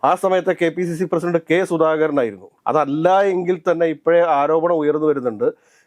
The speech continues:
കെ സുധാകരൻ കണ്ണൂരിന്റെ കെ പി സി സി പ്രസിഡന്റും അതോടൊപ്പം തന്നെ സണ്ണി ജോസഫ് പേരാവൂരിന്റെ കെ പി സി സി പ്രസിഡന്റ് ആണെന്നും പറഞ്ഞിട്ടുണ്ട്. ഇത് നമ്മളാരും പറയുന്നതല്ല. ഇത് പറഞ്ഞിരിക്കുന്നത് കൊടിക്കുന്നിൽ സുരേഷാണ്. അങ്ങനെയൊക്കെയുള്ള ആരോപണങ്ങൾ നിലനിൽക്കുന്ന സമയത്താണ് സണ്ണി ജോസഫ് വന്നിട്ട്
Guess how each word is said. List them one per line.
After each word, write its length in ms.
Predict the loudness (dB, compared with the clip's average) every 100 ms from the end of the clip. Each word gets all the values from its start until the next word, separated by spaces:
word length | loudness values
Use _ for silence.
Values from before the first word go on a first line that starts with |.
| -2
കെ 180 | 0 0 0
സുധാകരൻ 480 | 0 2 2 -2 0
കണ്ണൂരിന്റെ 420 | -2 0 0 -2
കെ 120 | -2
പി 160 | -4 -6
സി 100 | -10
സി 140 | -8
പ്രസിഡന്റും 480 | -4 -4 -2 -2 -4 -2
അതോടൊപ്പം 420 | 0 0 0 -2
തന്നെ 120 | 0
സണ്ണി 300 | 0 -2 -2
ജോസഫ് 500 | 0 0 0 -2 -2 -2 _ _ -2
പേരാവൂരിന്റെ 580 | 2 2 2 0 0 -4
കെ 100 | -6 -8
പി 40 |
സി 160 | -6 -2
സി 200 | 0 0
പ്രസിഡന്റ് 260 | 0 -4 -2
ആണെന്നും 260 | -2 -2 -2
പറഞ്ഞിട്ടുണ്ട്. 640 | -2 -4 -8 -14 -10 -2
ഇത് 100 | 0
നമ്മളാരും 360 | 2 2 0 0
പറയുന്നതല്ല. 540 | 0 0 -2 -2 -8 -10 _ _ _ -4
ഇത് 100 | -2 0
പറഞ്ഞിരിക്കുന്നത് 420 | 0 0 -2 -2
കൊടിക്കുന്നിൽ 460 | -2 -2 0 0 0
സുരേഷാണ്. 560 | 0 0 0 -2 -4 -8 -6
അങ്ങനെയൊക്കെയുള്ള 540 | -2 -2 -2 -2 0
ആരോപണങ്ങൾ 680 | 2 2 2 0 0 -2 -2
നിലനിൽക്കുന്ന 540 | 0 0 -2 -4 -4
സമയത്താണ് 720 | -2 -2 0 0 2 0 0 -4 _ _ _
സണ്ണി 280 | -2 0 0
ജോസഫ് 400 | 0 0 -2 0
വന്നിട്ട് 320 | 0 0 -2